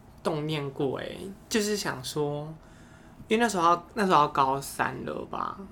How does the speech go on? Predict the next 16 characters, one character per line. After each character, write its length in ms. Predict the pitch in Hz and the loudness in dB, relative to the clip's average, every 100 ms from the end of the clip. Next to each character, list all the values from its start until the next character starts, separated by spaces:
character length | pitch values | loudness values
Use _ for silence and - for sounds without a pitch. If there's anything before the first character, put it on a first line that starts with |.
| - - - - | -18 -20 -14 -6
对， 360 | 151 - 202 - - - - | -4 -6 -10 -16 -20 -20 -2
然 120 | 156 | 0
后 60 | 147 | 2
我 40 | |
就 260 | 147 165 175 - - - - - - - - | 2 2 2 -6 -20 -20 -20 -20 -20 -20 -6
觉 180 | - 156 | 2 2
得 260 | 151 151 147 | 2 0 -2
自 200 | 151 165 | -6 -10
己 240 | - 135 | -6 -2
也 100 | 127 | -2
不 60 | 123 | 2
知 60 | |
道 120 | 139 139 | 4 4
要 60 | |
干 220 | 139 131 87 | 4 0 0
嘛， 240 | - | -8